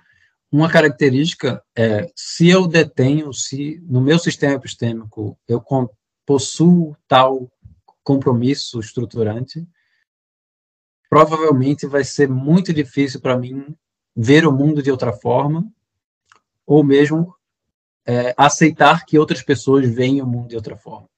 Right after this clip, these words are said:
Essa, é, pode parecer estranho isso, mas, é, na verdade,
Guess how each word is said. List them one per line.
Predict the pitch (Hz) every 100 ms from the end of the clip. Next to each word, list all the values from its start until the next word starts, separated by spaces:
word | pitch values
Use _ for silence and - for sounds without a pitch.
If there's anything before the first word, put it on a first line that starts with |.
| _ _ _ _ _ _ _ _ _ _ _ _ _ _ _ _ -
Essa, | 117 127 135 127 127 117 180 - _ _ _
é, | 107 104 104 101 101 95
pode | 127 117
parecer | 135 127 139
estranho | 131 - 139 143 135
isso, | 147 -
mas, | 160 156 156 175 - - _
é, | - 120 120 117
na | 123
verdade, | 127 131 127 123 131 143